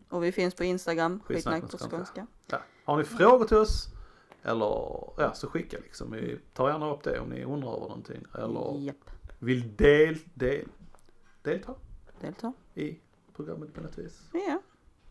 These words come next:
Speaker 1: We're down for that.
Speaker 2: Men vi har inte frågat någon. Vi fick en rekommendation att vi skulle fråga vad publiken, vad tycker ni
Speaker 1: Ja.
Speaker 2: om fobier och
Speaker 1: Ja.
Speaker 2: dylikt? Så.
Speaker 1: Har
Speaker 2: Skicka in.
Speaker 1: ni, har ni någon fobi?
Speaker 2: Precis.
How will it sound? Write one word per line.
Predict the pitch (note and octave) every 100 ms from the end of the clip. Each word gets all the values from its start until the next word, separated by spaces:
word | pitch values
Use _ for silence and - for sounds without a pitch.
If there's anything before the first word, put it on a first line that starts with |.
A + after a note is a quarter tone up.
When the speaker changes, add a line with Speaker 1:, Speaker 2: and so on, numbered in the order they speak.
| -
Speaker 1:
We're | D4 E4+ G#3
down | G3
for | F#3+ F#3+
that. | G3 G3 - - - - - - - - -
Speaker 2:
Men | B2+
vi | C#3+
har | C#3
inte | C#3+
frågat | - C#3 C3 A#2+
någon. | A#2+ G2+
Vi | A#2+
fick | - A#2
en | A#2+
rekommendation | D3 - A#2 A2+ A#2
att | G#2
vi | A2
skulle | - A#2
fråga | - A2 G#2+
vad | G#2+ - -
publiken, | - D#3 E3+ - - - - - -
vad | -
tycker | D3 C3+ C3
ni | F#3+ F#3+ - -
Speaker 1:
Ja. | B3 - - -
Speaker 2:
om | A2+
fobier | A2 G2+ - -
och | -
Speaker 1:
Ja. | D#4+
Speaker 2:
dylikt? | A#4+ A4 - - -
Så. | - - - -
Speaker 1:
Har | - F3 E3
Speaker 2:
Skicka | G#3
in. | C4+
Speaker 1:
ni, | F3
har | D#3+ C#3+
ni | D3+ A3+ A#3+ D#3
någon | D3 D3 C#3
fobi? | C#3 C3+ C3 C#3+
Speaker 2:
Precis. | E3+ F#3+ F3+ A2+ -